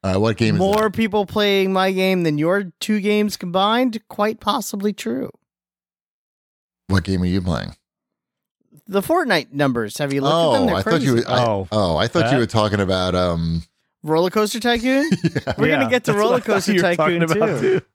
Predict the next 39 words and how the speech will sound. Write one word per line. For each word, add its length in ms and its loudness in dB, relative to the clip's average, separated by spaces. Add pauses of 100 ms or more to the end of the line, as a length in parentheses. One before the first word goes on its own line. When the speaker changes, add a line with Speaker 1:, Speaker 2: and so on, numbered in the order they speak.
(160)
Speaker 1:
Right, 260 0
okay. 360 -4 (100)
You 80 0
threw 220 0
me 40 0
Speaker 2:
No, 100 2
Speaker 1:
for 80 -2
Speaker 2:
we're 60 0
Speaker 1:
a 40 0
Speaker 2:
gonna 140 2
get 80 -2
Speaker 1:
second. 180 0
Speaker 2:
to 80 0
that. 300 -2 (200)
We're 160 0
gonna 240 0
get 300 -4
to 140 -6
that. 360 -8
I 20 -2
Speaker 1:
Okay. 240 -2
Speaker 2:
don't 200 2
wanna 180 4
spoil 580 0
things 320 0
up 160 -2
at 80 -6
the 100 -14
top 360 -8
of 60 -12
the 80 -14
show. 540 -8
Speaker 1:
I 60 -2
don't 80 2
think 140 0
you 80 0
could 100 -12
spoil 300 -2
Ro-, 280 0